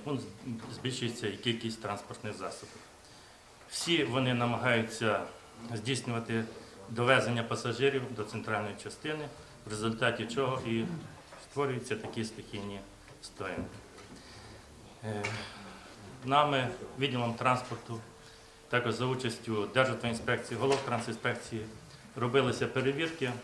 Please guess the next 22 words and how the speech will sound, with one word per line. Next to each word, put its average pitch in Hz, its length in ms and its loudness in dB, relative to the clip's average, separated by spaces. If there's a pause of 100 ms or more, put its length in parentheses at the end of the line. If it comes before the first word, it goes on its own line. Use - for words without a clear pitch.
(340)
На 113 140 2
жаль, 123 300 4 (680)
вони 113 340 4
мало 110 340 6
ефективні, 123 600 2
тому 113 180 0
що, 110 200 -2 (600)
коли 113 220 6
перевіряємо, 117 800 6 (760)
складалися 120 640 6
акти, 123 240 4
протоколи, 139 600 2 (520)
на 113 120 4
другий 113 320 4
день 131 320 4 (760)
ці 127 120 2
самі 113 320 4
перевізники 110 760 0 (960)
переїжджали 113 560 4
в 113 40 -4
інше 139 280 0
місце 120 400 -2